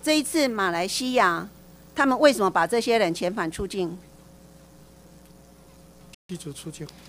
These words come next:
Speaker 1: 违反移民法，所以非法入境、非法打工，对不对？非法入境、非法打工，所以把他们遣送出境。所以呢，把他们送回来台湾嘛，对不对？因为是我们中华民国的人民嘛，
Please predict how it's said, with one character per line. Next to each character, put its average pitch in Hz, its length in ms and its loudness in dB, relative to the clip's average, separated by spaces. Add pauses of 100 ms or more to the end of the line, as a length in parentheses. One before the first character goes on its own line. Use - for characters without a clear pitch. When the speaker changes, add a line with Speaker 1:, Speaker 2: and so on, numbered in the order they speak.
(160)
Speaker 1:
违 233 120 6
反 220 260 6
移 208 80 0
民 247 220 2
法， 165 340 0 (440)
所 269 160 10
以 254 40 12
非 269 200 10
法 226 180 8
入 240 180 2
境、 214 400 2 (160)
非 254 140 6
法 214 180 8
打 175 200 2
工， 214 260 4
对 226 80 0
不 214 80 0
对？ 208 240 6 (960)
非 311 140 12
法 277 200 10
入 277 160 4
境、 269 180 4
非 254 160 6
法 202 160 6
打 185 200 4
工， 226 400 6
所 247 140 4
以 240 40 4
把 165 140 2
他 233 100 2
们 208 60 0
遣 160 180 -4
送 214 180 0
出 208 120 2
境。 208 280 4 (1000)
所 254 220 8
以 277 100 6
呢， 208 280 4 (260)
把 185 120 4
他 233 80 4
们 233 80 4
送 262 180 8
回 220 100 4
来 196 120 6
台 170 180 2
湾 190 140 6
嘛， 170 140 2
对 208 100 0
不 190 60 -2
对？ 190 160 6
因 233 80 2
为 226 80 6
是 240 120 4
我 202 60 8
们 175 80 0
中 226 140 4
华 185 100 4
民 180 160 2
国 190 140 2
的 170 60 2
人 170 180 2
民 190 180 2
嘛， 165 240 -2